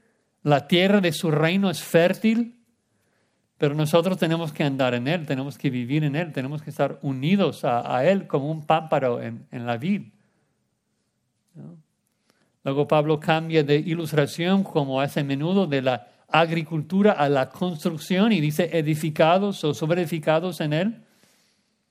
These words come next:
Y ahora Pablo cambia del tiempo del verbo, ahora es presente, de que estamos siendo edificados, es un proceso.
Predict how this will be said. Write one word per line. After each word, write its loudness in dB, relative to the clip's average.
Y -2
ahora 2
Pablo 2
cambia 2
del -6
tiempo -2
del 2
verbo, 2
ahora 2
es -4
presente, 0
de -8
que 0
estamos -6
siendo 2
edificados, 2
es -4
un -6
proceso. 0